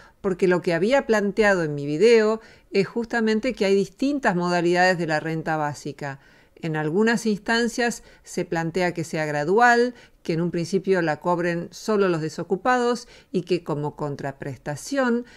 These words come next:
tengan que mostrar que salieron a buscar trabajo en los últimos quince días. Así se aplica en diversos países europeos. En su versión más estricta, más de regla si quieren,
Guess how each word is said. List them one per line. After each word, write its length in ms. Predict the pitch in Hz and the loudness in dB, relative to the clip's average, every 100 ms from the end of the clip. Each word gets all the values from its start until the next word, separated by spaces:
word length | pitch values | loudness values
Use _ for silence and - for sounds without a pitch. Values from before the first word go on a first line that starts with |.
| - _ | -20 _
tengan 460 | 196 196 208 208 | 0 2 2 2
que 140 | 190 190 | 2 0
mostrar 440 | 196 - 208 208 | 0 0 2 2
que 120 | 208 | 0
salieron 440 | 202 180 160 170 185 | -2 -2 -2 0 -2
a 60 | |
buscar 240 | 151 - 165 | -4 -4 -4
trabajo 400 | 165 165 170 208 | 0 0 0 -2
en 60 | |
los 160 | 180 - | -2 -4
últimos 320 | 151 170 160 | -4 -4 -4
quince 340 | - 160 - 156 | -6 -8 -6 -6
días. 320 | 143 139 - - - | -6 -8 -12 -20 -4
Así 260 | 190 - 226 | -4 -2 -2
se 120 | 233 | -4
aplica 440 | 220 208 202 208 | -2 -2 2 0
en 220 | - 175 | 0 -2
diversos 420 | 160 170 175 202 190 | 0 0 -2 -4 -6
países 580 | 175 175 180 196 - - | -4 -4 -2 -4 -4 -8
europeos. 840 | 170 165 170 233 208 135 120 - _ | -2 -2 0 2 2 0 -6 -16 _
En 100 | 180 | -4
su 140 | - 170 | -2 -2
versión 360 | 160 - 180 | -2 -2 0
más 220 | 175 185 196 | 0 0 -4
estricta, 760 | 170 247 285 220 - 147 135 | -4 -2 -2 -4 -6 -6 -6
más 240 | 151 156 156 | -8 -6 -4
de 120 | 160 | -4
regla 440 | 160 226 190 165 | 2 4 4 2
si 180 | 160 196 | -4 -8
quieren, 460 | - 254 240 233 | -2 0 2 0